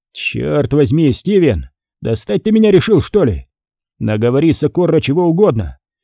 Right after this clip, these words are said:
Свали все на несуществующих юнцов-мотоциклистов, лишь бы выиграть время. Здешняя деревенщина вооружена до зубов, и малейшая паника запросто перерастет в гражданскую войну.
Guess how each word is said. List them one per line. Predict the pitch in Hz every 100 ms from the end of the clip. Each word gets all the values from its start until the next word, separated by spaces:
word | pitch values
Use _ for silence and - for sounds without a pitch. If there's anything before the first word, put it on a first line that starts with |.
| _
Свали | - - 110 131 202
все | - 196
на | 190
несуществующих | 165 123 156 165 - 190 202 - 180
юнцов-мотоциклистов, | 165 160 202 165 165 175 214 180 156 127 139 113 _ _ _ _ _
лишь | - 113 117
бы | 147
выиграть | 156 175 143 170 123
время. | 190 175 117 69 _ _ _ _ _ _
Здешняя | - 90 104 151 143 147 139
деревенщина | 117 147 180 165 - 127 90 67 _ _ _
вооружена | - 110 127 147 165 180
до | 156
зубов, | 110 165 202 127 78 _ _ _ -
и | 110
малейшая | 110 156 180 - 160
паника | - 175 156 156
запросто | 113 208 160 - 156
перерастет | 151 160 147 - 202
в | 101
гражданскую | 135 107 208 202 - 196
войну. | 214 156 139 95